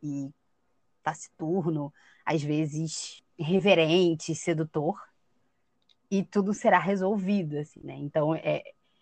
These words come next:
a impressão que eu tenho é essa, que, o, que o tiro saiu pela culatra, Jane Austen <laughs> deu um,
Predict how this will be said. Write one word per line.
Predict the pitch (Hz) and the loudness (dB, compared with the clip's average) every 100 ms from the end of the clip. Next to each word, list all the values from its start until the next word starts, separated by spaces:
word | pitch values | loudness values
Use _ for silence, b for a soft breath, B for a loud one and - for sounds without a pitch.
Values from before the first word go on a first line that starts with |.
| _ - | _ -4
a | 160 | -2
impressão | 170 190 208 | 0 2 2
que | 202 | 2
eu | |
tenho | 202 185 | 0 4
é | 226 190 | 8 8
essa, | 160 | 6
que, | 165 180 | 0 -4
o, | - | -4
que | - 190 | -6 -6
o | |
tiro | 160 185 180 | -4 -4 -4
saiu | 190 196 180 | -2 0 0
pela | 185 185 202 | -2 -2 -2
culatra, | 226 185 151 170 190 214 | 2 4 6 4 2 -2
Jane | 185 185 175 | -2 0 2
Austen | 170 170 180 | 2 0 -2
<laughs> | 208 | 0
deu | 170 170 | 2 2
um, | 220 240 | 0 -4